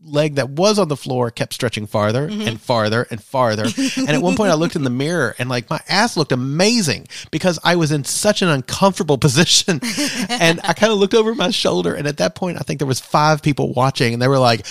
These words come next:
Speaker 1: "Yeah." And I'm like, "Oh my God, this is just, this, uh, this isn't working." Because already I was like, "I'm out of position. I'm gonna fall
Speaker 2: You're
Speaker 1: and all
Speaker 2: slipping.
Speaker 1: this. I'm slipping."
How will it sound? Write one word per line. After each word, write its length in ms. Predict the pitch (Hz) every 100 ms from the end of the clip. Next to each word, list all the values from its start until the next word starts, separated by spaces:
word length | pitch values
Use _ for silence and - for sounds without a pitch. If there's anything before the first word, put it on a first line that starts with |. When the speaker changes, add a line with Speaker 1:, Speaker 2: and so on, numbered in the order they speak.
| -
Speaker 1:
"Yeah." 540 | 113 135 180 180 160 135
And 100 | 151
I'm 80 | 160
like, 240 | 143 127 - - - - _
"Oh 120 | 139 135
my 120 | 120
God, 300 | 110 101 95
this 200 | 135 -
is 100 | 110
just, 320 | - 113 - - -
this, 400 | 127 123 - -
uh, 260 | 117 117 113
this 220 | 113 110
isn't 220 | 120 113 113
working." 320 | 104 110 107
Because 200 | 123 131
already 460 | 139 135 131 127
I 60 | 120
was 100 | 110
like, 160 | 107 -
"I'm 160 | 117
out 140 | 110 107
of 160 | 98
position. 580 | 123 110 139 - 135 131 123
I'm 180 | 110 110
gonna 160 | 113
fall 520 | - - 143 131 127
Speaker 2:
You're 80 | 123
Speaker 1:
and 100 | 117
all 60 | 113
Speaker 2:
slipping. 400 | 110 107 104 208
Speaker 1:
this. 120 | 220 220
I'm 120 | 220
slipping." 540 | - 143 135 123 120